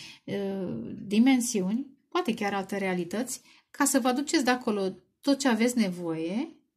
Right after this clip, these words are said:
să schimbați energia aici, pe pământ, în trei și în patru, și să vă manifestați stabilitate. E un mesaj.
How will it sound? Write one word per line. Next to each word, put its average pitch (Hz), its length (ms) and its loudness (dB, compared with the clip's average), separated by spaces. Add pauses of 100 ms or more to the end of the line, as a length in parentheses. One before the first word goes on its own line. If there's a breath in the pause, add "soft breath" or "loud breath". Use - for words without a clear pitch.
să - 160 -10
schimbați 180 540 -2
energia 220 480 0
aici, 185 360 -4
pe 190 140 -6
pământ, 185 600 -4
în 185 260 -8
trei 185 340 -2
și - 120 -8
în 180 80 -4
patru, - 540 -10 (320 loud breath)
și - 160 -6
să 285 160 0
vă 262 340 0 (1000)
manifestați 262 580 0
stabilitate. 233 720 -4 (1300)
E - 80 0
un 190 60 0
mesaj. 190 540 -4